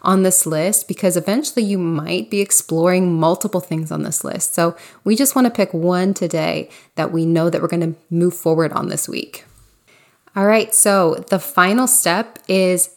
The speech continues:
you are going to act. You're going to take action on this. The way that you get unstuck is to start putting one foot in front of the other and <laughs> take action. So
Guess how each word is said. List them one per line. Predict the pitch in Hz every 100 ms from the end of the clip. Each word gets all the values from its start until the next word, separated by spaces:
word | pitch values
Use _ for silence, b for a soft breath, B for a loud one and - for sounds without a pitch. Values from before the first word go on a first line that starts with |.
| _ _ _ _ _ 190
you | 185
are | 190
going | 190 196 202
to | 202
act. | 170 160 - - - _ _
You're | 185 180
going | 170 185 190 202 208 208
to | -
take | 170 - 175 165 -
action | 165 160 - - 165 -
on | 165 165 165
this. | 160 160 - B B B -
The | 190
way | 170 175 202
that | 220 247
you | 233
get | 190 196
unstuck | 185 180 - - 160 180 185 -
is | 160 -
to | 190
start | - 180 170 - - _ -
putting | - 175 175 165 160
one | 165 180
foot | - 160 -
in | 175
front | 165 - 170
of | 170
the | 170 -
other | 160 160 160 160 165 B B B -
and | 180 170 160 160 160 -
<laughs> |
take | - 196 208 - -
action. | 165 160 - 170 156 165
So | - - 196 175 175